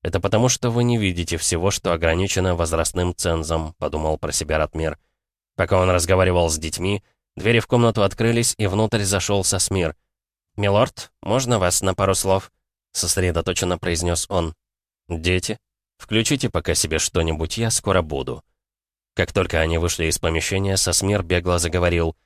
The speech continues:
"Вы просили предупредить, когда произойдет что-то срочное". "Он не добрался до ученых?" —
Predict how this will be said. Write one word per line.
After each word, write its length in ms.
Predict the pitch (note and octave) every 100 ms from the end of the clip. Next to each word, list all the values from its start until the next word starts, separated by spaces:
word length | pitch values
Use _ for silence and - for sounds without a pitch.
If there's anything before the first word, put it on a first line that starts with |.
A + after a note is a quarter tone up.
| _ _ _ _ _
"Вы 200 | F#2+ G2
просили 340 | G#2+ G#2+ G#2+
предупредить, 600 | G#2 G#2+ G2 G#2+ G2 G#2+
когда 260 | - G2+ G2
произойдет 540 | G#2+ G2+ G2+ F#2+ G#2
что-то 260 | - G#2+ G2+
срочное". 600 | - A2 G2 - E2+ E2 _ _ _ _ _ _ _
"Он 280 | D2+ D2+ D#2
не 80 | D#2
добрался 500 | D2+ D#2+ D#2+ - E2
до 120 | D#2+
ученых?" — 500 | D2+ - F#2 A#2